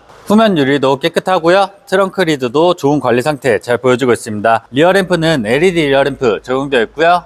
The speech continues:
흠집 깨짐 없이 밝게 잘 나오는 모습입니다. 반대쪽 리어 램프 역시 흠집 깨짐 없이 이쁘게 잘 나오고 있고요.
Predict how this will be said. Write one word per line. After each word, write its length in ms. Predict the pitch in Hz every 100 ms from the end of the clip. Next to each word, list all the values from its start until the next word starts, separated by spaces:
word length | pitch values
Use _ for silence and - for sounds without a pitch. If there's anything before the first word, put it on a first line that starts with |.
| -
흠집 420 | 175 160 170 -
깨짐 240 | 180 175
없이 320 | 135 107 - 185
밝게 280 | 123 117
잘 200 | 123 123
나오는 260 | 120 117 117
모습입니다. 640 | 101 117 104 98 107 107 -
반대쪽 440 | 151 160 196 202 147
리어 160 | 143
램프 260 | 147 143 147
역시 280 | 107 - 170
흠집 420 | 185 185 139 -
깨짐 240 | 185 175
없이 280 | 127 107 107
이쁘게 540 | 101 147 - 139 123
잘 200 | 127 117
나오고 260 | 107 110 107
있고요. 360 | 92 135 156